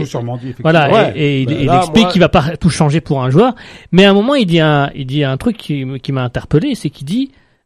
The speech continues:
Speaker 1: même si on a les joueurs pour jouer comme ça, on jouera pas comme ça.
Speaker 3: Ouais, mon, mon
Speaker 1: Et,
Speaker 3: système,
Speaker 1: et, et,
Speaker 3: c'est mon système.
Speaker 1: et en
Speaker 3: Il
Speaker 1: fait,
Speaker 3: est
Speaker 1: je suis un
Speaker 3: têtu, le
Speaker 1: peu,
Speaker 3: gars.
Speaker 1: je suis un peu déçu. Je
Speaker 2: Non,
Speaker 1: me
Speaker 2: il a
Speaker 1: dis,
Speaker 2: pas dit, il a pas
Speaker 1: si,
Speaker 2: dit
Speaker 3: Ah,
Speaker 1: si,
Speaker 2: exactement
Speaker 1: si,
Speaker 2: ça.
Speaker 1: si, il dit qu'on a les joueurs pour jouer, euh,
Speaker 2: Oui, il a dit même si on a les joueurs pour jouer comme ça,
Speaker 1: Eh bah,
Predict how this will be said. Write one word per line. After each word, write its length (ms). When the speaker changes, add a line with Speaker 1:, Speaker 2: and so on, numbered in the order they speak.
Speaker 1:
même 240
si 180
on 140
a 100
les 160
joueurs 540
pour 160
jouer 200
comme 200
ça, 400
on 120
jouera 280
pas 120
comme 180
ça. 200
Speaker 3:
Ouais, 300
mon, 300
mon 260
Speaker 1:
Et, 40
Speaker 3:
système, 380
Speaker 1:
et, 40
et, 40
Speaker 3:
c'est 60
mon 120
système. 340
Speaker 1:
et 60
en 100
Speaker 3:
Il 60
Speaker 1:
fait, 120
Speaker 3:
est 40
Speaker 1:
je 0
suis 100
un 40
Speaker 3:
têtu, 100
le 40
Speaker 1:
peu, 60
Speaker 3:
gars. 60
Speaker 1:
je 80
suis 100
un 100
peu 180
déçu. 520
Je 80
Speaker 2:
Non, 60
Speaker 1:
me 60
Speaker 2:
il 120
a 40
Speaker 1:
dis, 60
Speaker 2:
pas 120
dit, 260
il 80
a 60
pas 160
Speaker 1:
si, 100
Speaker 2:
dit 160
Speaker 3:
Ah, 120
Speaker 1:
si, 40
Speaker 2:
exactement 260
Speaker 1:
si, 60
Speaker 2:
ça. 120
Speaker 1:
si, 320
il 120
dit 180
qu'on 200
a 80
les 120
joueurs 280
pour 180
jouer, 300
euh, 260
Speaker 2:
Oui, 100
il 60
a 80
dit 100
même 520
si 180
on 100
a 80
les 100
joueurs 260
pour 120
jouer 160
comme 220
ça, 160
Speaker 1:
Eh 20
bah, 200